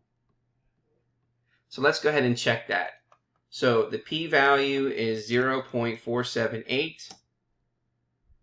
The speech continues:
and there is our result. And now we need to identify the conclusion for this test.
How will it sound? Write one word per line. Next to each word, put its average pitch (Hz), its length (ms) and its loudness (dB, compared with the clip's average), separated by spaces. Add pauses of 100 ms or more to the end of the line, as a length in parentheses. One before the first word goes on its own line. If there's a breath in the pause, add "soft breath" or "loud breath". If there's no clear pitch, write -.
and 113 180 -4
there 120 240 2
is 110 340 -2
our 101 220 -6
result. 120 560 2 (100)
And 110 160 -6
now 131 280 2
we 147 80 2
need 131 240 -2
to 120 120 -4
identify 113 560 -2
the 113 120 -2
conclusion 127 680 -6
for 104 160 -10
this - 260 -12
test. - 460 -14